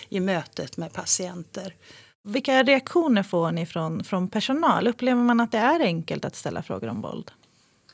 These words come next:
Speaker 1: Det är jätteviktigt att vi har med oss, eh, ledningen. Att ledningssystemen är förankrade i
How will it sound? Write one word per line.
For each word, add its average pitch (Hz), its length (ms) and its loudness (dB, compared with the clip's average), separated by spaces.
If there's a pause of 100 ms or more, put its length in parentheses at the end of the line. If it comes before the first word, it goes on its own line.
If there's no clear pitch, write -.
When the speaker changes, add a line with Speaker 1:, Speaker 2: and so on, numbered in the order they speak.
(280)
Speaker 1:
Det 196 80 0
är 202 40 4
jätteviktigt 185 840 0
att 190 160 -2
vi 185 100 0
har 185 140 0
med 165 300 2
oss, - 340 2
eh, 165 280 -2
ledningen. 180 800 2 (500)
Att - 180 -6
ledningssystemen 202 1080 2
är 185 100 0
förankrade 165 720 0
i 160 380 -2